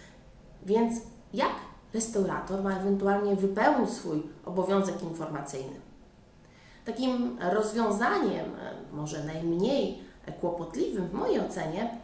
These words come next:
byłoby wywieszenie w odpowiednim miejscu, e, właśnie restauracji karty informacyjnej z tymi właśnie, e, informacjami, które są wymagane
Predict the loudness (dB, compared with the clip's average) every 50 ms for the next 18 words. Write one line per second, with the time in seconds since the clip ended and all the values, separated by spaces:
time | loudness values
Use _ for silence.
0 | -16 -20 -4 2 4 4 4 4 4 4 4 4 4 4 4 2 2 2 0 -2
1 | 0 0 0 0 0 -2 -4 -6 -8 0 2 2 4 6 4 4 4 2 2 2
2 | 2 2 0 -2 -2 -2 -4 -4 -6 -10 -14 -18 -20 -14 -12 -10 -10 -8 -10 -10
3 | -10 -10 -10 -8 -8 -8 -6 -6 -6 -6 -6 -4 -2 0 0 0 0 -2 -2 -2
4 | -2 -2 -4 -8 -14 -18 -20 -20 -20 -20 -20 -20 -14 -4 -2 0 0 0 -2 0
5 | 0 2 2 2 0 -4 -8 -14 -18 -20 -20 -20 -6 -2 -2 -2 -2 -4 -6 -6
6 | -6 -6 -6 -6 -4 -4 -2 -2 -2 -4 -4 -6 -6 -8 -12 -16 -16 -14 -6 -2
7 | 0 0 0 0 -2 -6 -8 -8 -8 -8 -8 -8 -10 -12 -16 -18 -12 -8 -8 -6
8 | -4 -4 -6 -4 -6 -6 -6 -6 -8 -8 -8 -8 -8 -6 -8 -8 -10 -12 -12 -10
9 | -10 -8 -8 -10 -10 -14 -16 -18 -14 -10 -8 -4 -4 -4 -4 -6 -8 -8 -8 -8
10 | -8 -8 -8 -8 -10